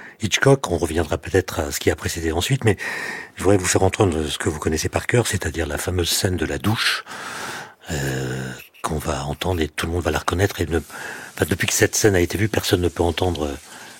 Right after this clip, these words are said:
cette musique sans penser à la scène de cinéma qui lui correspond.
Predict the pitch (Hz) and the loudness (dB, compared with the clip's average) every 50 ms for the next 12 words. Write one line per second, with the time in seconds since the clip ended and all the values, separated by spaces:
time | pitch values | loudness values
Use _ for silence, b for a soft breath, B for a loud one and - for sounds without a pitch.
0 | B - - - - - - 92 85 73 82 104 - - - - - - - - | B -4 -2 -2 0 0 0 0 0 0 0 -2 -2 -2 -4 -4 -4 -4 -2 0
1 | - 101 90 87 80 - - 82 80 80 - - - 92 87 80 80 78 - - | 2 2 0 0 -2 -4 -2 -2 -2 -2 -2 -4 -4 -2 -2 -2 -2 -2 -2 0
2 | - 95 85 82 78 73 73 76 82 95 - - - - - 82 90 92 - - | 0 0 -2 -2 -4 -6 -6 -2 -2 0 0 0 -2 -2 -2 0 0 -2 -2 -4
3 | 85 80 73 85 80 76 - - - 73 | -4 -2 0 0 0 0 -2 -6 -8 -10